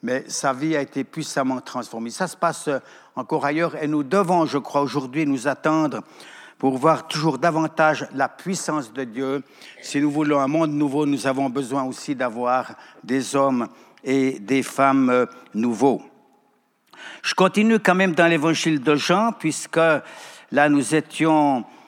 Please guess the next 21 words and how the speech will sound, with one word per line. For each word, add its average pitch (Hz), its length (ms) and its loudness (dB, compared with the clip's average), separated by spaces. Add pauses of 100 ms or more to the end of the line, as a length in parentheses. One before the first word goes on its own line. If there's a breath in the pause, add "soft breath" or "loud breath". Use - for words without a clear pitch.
(220 loud breath)
euh, 135 240 0
au 135 140 0
verset 135 380 -2
sept - 420 0
du 120 180 -2
chapitre 120 580 -4
trois. 196 640 2 (360 loud breath)
Nous 123 240 0
allons 170 320 4
encore 190 500 2
un 160 100 4
peu 143 140 0
plus 156 220 -2
loin 165 220 2
jusqu'au 139 360 -2
verset, 135 540 -2
des 120 240 -4
versets 131 320 -4
quatorze 127 480 -2
à 117 100 2
seize, 147 600 0